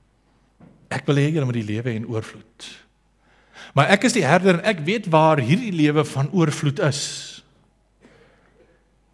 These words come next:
En tog luister die mense na die duiwel en dink, "Maar as ek gelukkig wil wees in die lewe, dan moet ek dit doen. En ek moet geld najag.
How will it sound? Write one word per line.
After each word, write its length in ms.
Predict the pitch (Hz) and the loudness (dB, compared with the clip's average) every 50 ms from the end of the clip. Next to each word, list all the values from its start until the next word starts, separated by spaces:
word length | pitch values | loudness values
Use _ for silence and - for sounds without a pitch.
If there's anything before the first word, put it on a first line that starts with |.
| _ _ | _ _
En 140 | - 147 139 | -6 -6 0
tog 200 | - 208 208 - | 2 2 2 2
luister 320 | 170 151 160 160 160 185 165 | 2 2 2 2 0 -2 -4
die 80 | 165 | -2
mense 280 | 135 117 123 127 - 165 | -2 -2 -2 -4 -4 -4
na 120 | 151 131 120 | -4 -4 -4
die 100 | 120 107 | -2 -2
duiwel 400 | 113 117 131 131 117 117 113 113 | 0 0 0 0 0 -2 -2 -2
en 140 | 107 107 | -4 -2
dink, 300 | 101 123 127 127 127 - - - - - - _ _ _ _ - _ _ _ _ _ _ | -2 -2 -2 -4 -6 -8 -12 -14 -14 -18 -20 _ _ _ _ -20 _ _ _ _ _ _
"Maar 120 | - 117 127 | -2 0 0
as 120 | 127 - | 0 2
ek 140 | - 170 - | 0 -2 -2
gelukkig 400 | - - 156 135 180 - 240 165 | 0 0 0 0 0 0 -2 -2
wil 160 | 151 156 147 139 | -2 -4 -2 0
wees 220 | 139 147 139 143 | 2 2 2 0
in 80 | 165 139 | -2 -2
die 80 | 127 | 0
lewe, 280 | 127 139 139 151 143 139 - - - | 0 0 0 0 -2 -4 -6 -14 -8
dan 140 | - 113 131 | -4 -2 -2
moet 120 | 135 139 | -2 -2
ek 140 | 135 110 - | -4 -4 -2
dit 160 | 156 143 - | -2 -2 -2
doen. 200 | - - - - - - _ _ _ _ _ _ _ _ _ - - - - - | -4 -12 -12 -16 -20 -20 _ _ _ _ _ _ _ _ _ -20 -20 -20 -12 -2
En 100 | - 156 | 2 2
ek 100 | 165 135 | 2 2
moet 120 | 156 160 - | 2 0 2
geld 340 | - - 190 196 190 190 | 2 4 4 4 4 4
najag. 520 | - 135 123 110 110 113 - - - - | 0 -6 -6 -6 -10 -12 -16 -16 -18 -20